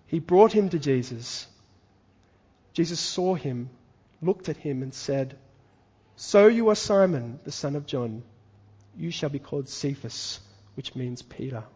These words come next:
So Andrew, he's seen greatness, hasn't he? He's come and he's followed Jesus.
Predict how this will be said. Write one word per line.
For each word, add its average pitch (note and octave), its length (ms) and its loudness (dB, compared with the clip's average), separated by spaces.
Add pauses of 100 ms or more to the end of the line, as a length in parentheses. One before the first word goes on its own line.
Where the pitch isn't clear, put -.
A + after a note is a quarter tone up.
(2500)
So - 240 -6
Andrew, F#3+ 640 8 (1700)
he's A3+ 160 -2
seen B3 260 -2
greatness, G3+ 420 4
hasn't A3+ 260 0
he? A#2+ 180 -6 (1040)
He's A3+ 200 2
come C4+ 580 10 (180)
and G3 180 4
he's G3 260 -2 (220)
followed G#3+ 340 6
Jesus. F#3+ 640 -2